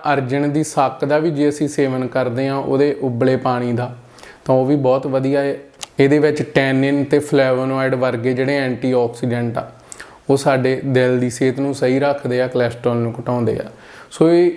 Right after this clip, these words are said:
ਇਹ ਸੀਗੇ ਦੋ ਨੁਸਖੇ। ਤੇ ਸਾਥੀਓ, ਹੁਣ ਜਿਹੜਾ ਅਸੀਂ ਗੱਲ ਕਰਨ ਜਾ ਰਹੇ ਹਾਂ ਲਸਣ ਬਾਰੇ, ਸੋ ਲਸਣ ਵੀ ਜਿਹੜਾ ਬੜਾ ਇਫੈਕਟਿਵਲੀ ਕੰਮ ਕਰਦਾ ਸਾਡੇ ਹਾਰਟ ਵਾਸਤੇ, ਦਿਲ ਵਾਸਤੇ। ਲਸਣ ਦੇ ਵਿੱਚ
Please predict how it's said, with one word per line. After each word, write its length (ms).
ਇਹ 140
ਸੀਗੇ 280
ਦੋ 260
ਨੁਸਖੇ। 500
ਤੇ 100
ਸਾਥੀਓ, 440
ਹੁਣ 260
ਜਿਹੜਾ 420
ਅਸੀਂ 220
ਗੱਲ 260
ਕਰਨ 280
ਜਾ 140
ਰਹੇ 220
ਹਾਂ 160
ਲਸਣ 340
ਬਾਰੇ, 280
ਸੋ 160
ਲਸਣ 480
ਵੀ 160
ਜਿਹੜਾ 220
ਬੜਾ 540
ਇਫੈਕਟਿਵਲੀ 680
ਕੰਮ 300
ਕਰਦਾ 360
ਸਾਡੇ 300
ਹਾਰਟ 300
ਵਾਸਤੇ, 440
ਦਿਲ 260
ਵਾਸਤੇ। 400
ਲਸਣ 360
ਦੇ 140
ਵਿੱਚ 240